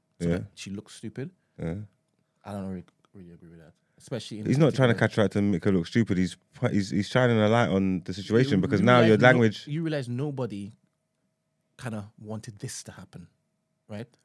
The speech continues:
Speaker 2: No, of course not.
Speaker 1: All right. Now, she's been caught in a little pickle, right?
Speaker 2: Yeah.
Speaker 1: And it's been showcased, hundred percent.
Speaker 2: Yeah.
Speaker 1: Now, this particular th-, conversation might
Speaker 2: Yeah.
Speaker 1: lead certain people, um, who have been campaigning against this, pa-,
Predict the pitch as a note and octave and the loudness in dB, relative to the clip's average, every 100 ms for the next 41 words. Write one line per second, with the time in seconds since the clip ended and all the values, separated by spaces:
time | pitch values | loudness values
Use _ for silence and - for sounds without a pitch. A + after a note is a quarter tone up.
0 | _ - G#3 G#3+ - C#4 - G#2 - A2+ | _ 2 6 6 4 0 2 0 -2 -10
1 | A2 F#2 - C3 A#2+ G#2+ _ _ _ _ | -10 -12 -10 -6 -6 -8 _ _ _ _
2 | - - G3 D#3 D#3 - D3 C3+ A#2 G#2+ | -10 -4 -4 -2 -4 -4 -6 -4 -8 -8
3 | - A2 F#2 _ C3 - - _ _ - | -10 -12 -12 _ -20 -20 -20 _ _ -8
4 | F2 F2 A2 A2 G#2 - G2+ G2 C3 G#2+ | -2 -2 -2 -6 -12 -12 -12 -8 -8 -10
5 | F#2 - - _ - D3 G#2 A#2 F#2 - | -12 -18 -20 _ -10 -10 -8 -12 -14 -14
6 | - F2 G2 A2 _ _ _ _ _ _ | -6 -6 -6 -12 _ _ _ _ _ _
7 | A2+ C#3+ D#3 D3+ - - A2+ E3+ - - | -6 -2 0 -2 -8 -20 -8 -6 -6 -8
8 | - - C3 - _ _ _ - B2 A2+ | -10 -8 -10 -10 _ _ _ -10 -8 -8
9 | C#3+ C#3+ F#2 F2 - _ - A#2 A2+ A#2+ | -8 -8 -10 -14 -16 _ -8 -6 -4 -4
10 | B2 A#2 A2 - - C3 C3 C3 A#2 A2 | -4 -6 -8 -16 -14 -14 -12 -12 -12 -12
11 | G2+ - _ _ _ - G2+ F#2+ F#2+ F#2+ | -12 -16 _ _ _ -16 -10 -8 -6 -8
12 | - C3+ A#2+ G#2 G2 D3+ D3 C#3+ A#2 - | -8 -8 -6 -8 -6 -6 -6 -8 -10 -10
13 | A2+ B2+ G2+ G2 G#2 G2+ G#2+ - | -10 -10 -10 -10 -10 -12 -12 -16